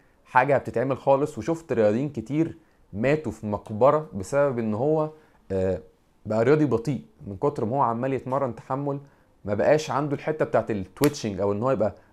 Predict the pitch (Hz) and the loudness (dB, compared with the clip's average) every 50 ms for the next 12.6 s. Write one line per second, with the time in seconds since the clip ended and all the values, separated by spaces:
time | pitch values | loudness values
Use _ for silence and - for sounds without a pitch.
0 | - 101 110 117 127 127 - - 104 104 123 143 147 117 104 127 117 113 117 117 | -2 2 2 2 2 2 0 0 0 2 4 4 4 4 6 4 4 4 4 4
1 | 120 135 113 113 113 101 107 120 135 131 127 117 107 - - 120 120 120 131 127 | 2 2 2 2 0 0 0 0 2 4 4 4 4 2 2 0 -2 0 0 -2
2 | 113 101 - - - 127 131 123 113 110 - 117 117 110 101 127 - 92 - - | -4 -4 -6 -6 -6 -6 -6 -6 -6 -4 -2 0 0 0 -2 -4 -8 -14 -16 -18
3 | _ _ _ _ _ - - _ _ - - 117 143 180 202 - 165 147 170 185 | _ _ _ _ _ -20 -20 _ _ 0 4 6 6 6 6 4 6 6 6 6
4 | 175 - - 180 175 165 165 135 113 101 - - - - - - - - _ - | 4 2 0 0 0 2 2 0 0 0 -2 -6 -6 -6 -6 -6 -8 -12 _ -2
5 | 117 113 113 110 123 151 160 - 110 - - - 143 135 113 101 90 87 - - | 0 2 4 4 4 4 2 -2 -4 -6 -2 -2 -2 0 0 -2 -4 -4 -8 -8
6 | 98 107 107 117 117 117 113 92 110 135 156 160 143 - - - - _ _ _ | -6 -4 -2 0 0 0 0 0 2 2 4 4 4 2 0 -4 -12 _ _ _
7 | _ - - 98 101 104 - 151 165 175 123 135 113 - 107 107 104 - - - | _ -14 -6 -4 -2 -2 0 0 0 2 4 4 4 4 4 2 0 0 -4 0
8 | - - 160 165 160 156 - 92 - - 139 117 110 - - 110 104 - - - | 4 6 6 8 6 6 4 2 0 0 0 0 0 -2 -2 -4 -4 -4 -2 0
9 | 139 151 135 120 - - 135 135 - 139 - - 90 90 95 107 123 - 139 117 | 2 4 4 2 2 2 0 0 0 -2 -4 -2 -2 0 2 2 2 2 2 0
10 | 107 104 98 113 131 135 - - - 113 123 135 139 151 147 - - _ _ _ | 0 0 0 2 2 2 0 0 -2 -2 0 0 -2 -4 -6 -12 -18 _ _ _
11 | _ 92 95 - - 147 143 143 - 156 151 131 113 110 127 139 - - - 104 | _ -10 -10 -6 -4 -4 -2 0 0 0 2 2 0 -2 -2 -4 -4 -6 -6 -6
12 | 98 92 - - 95 92 90 90 85 87 - | -6 -6 -6 -6 -6 -4 -4 -4 -4 -6 -10